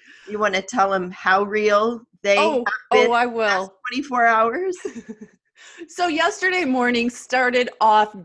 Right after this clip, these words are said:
Speaker 2: great for me. As we're recording this, it's the beginning of February. And the day before we recorded, I got my first article published in the New York Times. For a writer, this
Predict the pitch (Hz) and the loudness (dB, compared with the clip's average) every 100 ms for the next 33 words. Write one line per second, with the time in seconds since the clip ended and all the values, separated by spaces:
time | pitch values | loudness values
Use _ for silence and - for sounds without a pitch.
0 | - 196 190 214 202 - 196 185 170 175 | -14 -12 -2 0 0 -4 -6 -4 -6 -8
1 | 170 240 302 349 330 294 269 - 247 240 | -2 2 2 0 -4 -4 -4 0 0 0
2 | 214 196 196 208 214 - 202 214 226 220 | -2 -4 -4 -8 -6 -8 -8 -6 -4 -2
3 | 202 139 185 165 165 156 156 151 _ - | -4 -4 -6 -6 -8 -8 -8 -12 _ -4
4 | 208 202 196 196 196 - - - - 247 | -2 0 0 -2 -6 -12 -20 -20 -8 -6
5 | 202 240 269 285 339 269 262 262 254 254 | -2 0 0 -2 -2 0 0 0 -4 -4
6 | 214 196 196 196 _ - 233 247 247 247 | -4 -2 -4 -8 _ -2 2 4 2 0
7 | 226 226 214 202 196 185 _ _ 339 320 | 2 2 0 -4 -8 -10 _ _ -6 -6
8 | 320 - - _ 226 233 214 214 175 156 | -6 -10 -16 _ -2 -2 -4 -4 -4 -6
9 | 175 _ _ _ - 262 220 196 - - | -16 _ _ _ -8 -6 -4 -6 -6 -10
10 | - 247 233 240 226 214 208 226 185 175 | -4 -2 0 -2 -2 -2 -4 -4 -4 -4
11 | 156 156 _ _ _ _ _ 311 330 269 | -8 -14 _ _ _ _ _ -6 -4 -2
12 | 214 226 240 262 214 247 262 | -2 -2 -2 -4 -4 -4 -4